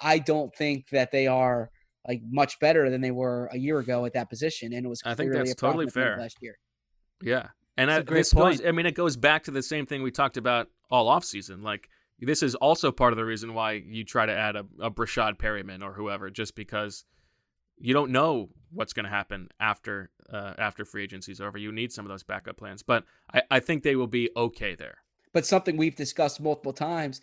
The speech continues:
Speaker 1: is it really seems like they looked at the way last season went and the last few years went, and they thought coaching was the problem and not
Speaker 2: Mm.
Speaker 1: personnel.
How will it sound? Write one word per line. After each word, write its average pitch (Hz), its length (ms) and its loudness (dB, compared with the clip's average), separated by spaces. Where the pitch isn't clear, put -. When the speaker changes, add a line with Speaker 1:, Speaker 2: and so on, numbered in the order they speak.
Speaker 1:
is 139 220 2
it 135 80 0
really 160 340 4
seems 180 320 -2
like 139 140 0
they 135 160 2
looked 147 320 0
at 139 100 0
the 147 80 -2
way 147 160 0
last 143 300 0
season 139 260 -4
went 160 320 -4
and 135 340 0
the 135 60 -2
last 143 260 4
few 190 140 -8
years 143 240 -2
went, 131 240 -4
and 135 100 -6
they 139 80 2
thought 139 220 2
coaching 175 400 0
was 113 160 -6
the - 80 -14
problem 123 420 -6
and 127 60 -4
not 127 160 -4
Speaker 2:
Mm. - 60 -20
Speaker 1:
personnel. 131 440 -8